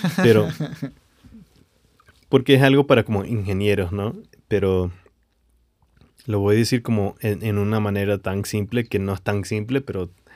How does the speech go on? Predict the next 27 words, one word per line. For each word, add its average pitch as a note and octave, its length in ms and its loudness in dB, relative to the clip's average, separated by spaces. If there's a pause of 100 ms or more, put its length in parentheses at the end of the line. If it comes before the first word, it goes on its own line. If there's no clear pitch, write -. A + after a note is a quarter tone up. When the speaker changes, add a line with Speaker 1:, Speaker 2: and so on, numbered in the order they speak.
(260)
Speaker 1:
voy G2+ 140 2
a - 220 -6
intentar, F#2+ 460 -2
pero F#2+ 200 -4 (1300)
la, A2+ 320 -2 (720)
la C3 220 2
definición A2 720 0
es G#2+ 100 -4
como, G2+ 480 -2 (140)
hay, A2 420 -2
si - 180 -8
tienes A#2+ 300 0
dos A#2 540 4
ondas, A2+ 640 0 (380)
dos A#2+ 140 2
o B2 80 4
más A#2+ 180 2
ondas A#2+ 320 2
de G#2 140 2
sine A2+ 360 0
waves, G#2+ 500 -4 (280)
de G2+ 180 -2
Speaker 2:
Ujú. F#2+ 100 -2
Speaker 1:
ondas G#2 220 -4
sine G#2+ 220 -4
waves, G2+ 280 -8 (120)
eh, G#2 680 -2